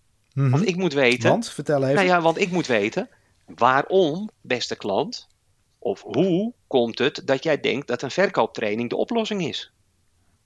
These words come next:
Speaker 1: Ja.
Speaker 2: Ja, zeggen de, eh, misschien is er, eh, eh, halen ze hun targets niet. Oké, dat snap ik.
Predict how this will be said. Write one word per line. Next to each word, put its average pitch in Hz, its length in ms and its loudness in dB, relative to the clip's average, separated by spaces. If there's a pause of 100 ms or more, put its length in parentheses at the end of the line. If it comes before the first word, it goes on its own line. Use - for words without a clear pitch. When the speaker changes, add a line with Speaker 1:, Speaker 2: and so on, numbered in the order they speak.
(400)
Speaker 1:
Ja. 104 180 -12
Speaker 2:
Ja, 107 200 -6
zeggen 113 280 -4
de, 107 140 -8
eh, 113 440 -8
misschien 113 460 -6
is 107 220 -4
er, 104 220 -4
eh, 101 600 -6
eh, 107 80 -8
halen 120 320 -2
ze - 80 -4
hun 131 120 -2
targets 233 400 0
niet. 156 340 -4 (880)
Oké, 151 400 -4
dat - 140 -14
snap - 240 -6
ik. 240 180 -10